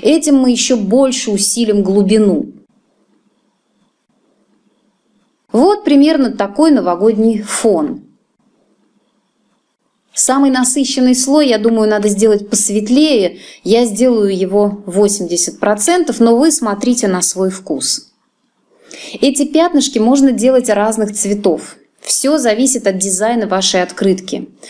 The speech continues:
Вот такой красно-жёлтый вариант, например.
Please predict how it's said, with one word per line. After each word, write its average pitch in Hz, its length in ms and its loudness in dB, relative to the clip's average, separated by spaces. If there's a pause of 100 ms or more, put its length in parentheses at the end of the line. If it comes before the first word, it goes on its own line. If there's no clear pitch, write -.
(160)
Вот 220 200 0
такой 220 320 0
красно-жёлтый 202 880 0
вариант, 156 580 -4
например. 147 580 -4